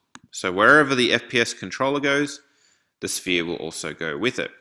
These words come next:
Now if we go to the map cam, we can see that, um, the red little blip here, the sphere,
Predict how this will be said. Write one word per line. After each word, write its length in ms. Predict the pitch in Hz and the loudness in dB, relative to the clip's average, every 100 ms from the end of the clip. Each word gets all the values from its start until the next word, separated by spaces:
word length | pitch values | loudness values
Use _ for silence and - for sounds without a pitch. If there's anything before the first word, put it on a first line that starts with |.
| _ _ _ _ _ _ _ - | _ _ _ _ _ _ _ -10
Now 120 | - | -6
if 60 | 104 | -6
we 60 | 107 | 0
go 160 | 143 | 2
to 60 | 180 | 4
the 100 | 127 | 4
map 260 | 110 123 | 2 2
cam, 300 | - 165 214 202 - _ _ _ _ _ _ | 0 -2 -2 -8 -20 _ _ _ _ _ _
we 140 | - 117 | 0 0
can 200 | - 113 | 0 -2
see 560 | - 175 156 131 175 - _ _ _ | -2 2 4 2 -2 -16 _ _ _
that, 640 | - 113 107 87 - - - | -2 2 4 2 -4 -8 -4
um, 480 | 101 98 95 95 107 _ _ _ _ _ _ | 0 0 0 -4 -16 _ _ _ _ _ _
the 600 | 98 101 95 92 92 85 - _ _ _ _ _ _ _ _ _ _ _ | -6 -4 -4 -4 -4 -6 -10 _ _ _ _ _ _ _ _ _ _ _
red 340 | 98 127 135 | 0 2 2
little 240 | 117 113 101 | 2 -2 -2
blip 320 | - 113 - | -2 -4 -4
here, 260 | - 139 165 | -6 -6 -6
the 100 | - | -8
sphere, 460 | - - 135 156 | -10 -4 -4 -4